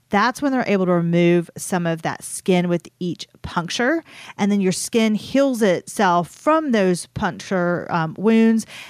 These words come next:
And then what happens is it tightens it up during those, the healing process. So that is, just to simplify it, that's what's happening.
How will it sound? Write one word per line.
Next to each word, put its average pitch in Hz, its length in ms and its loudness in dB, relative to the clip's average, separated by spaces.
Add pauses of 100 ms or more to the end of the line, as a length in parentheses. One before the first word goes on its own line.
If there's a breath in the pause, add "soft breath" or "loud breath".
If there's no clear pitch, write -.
(140 loud breath)
And 190 240 2
then 196 140 4
what 175 100 -2
happens 180 760 0 (100)
is 170 340 0
it - 180 -6
tightens 202 680 -2
it 160 80 -6 (100)
up 170 300 0 (520 soft breath)
during 180 480 2
those, 165 460 0 (100)
the 180 160 -2
healing 175 400 0
process. - 460 -6
So 196 120 -4
that 202 300 0
is, 180 460 2 (400 soft breath)
just 202 220 -4
to 202 80 -6
simplify 185 580 -2
it, 139 80 -4
that's 180 240 -2
what's 147 180 -4
happening. 165 760 -4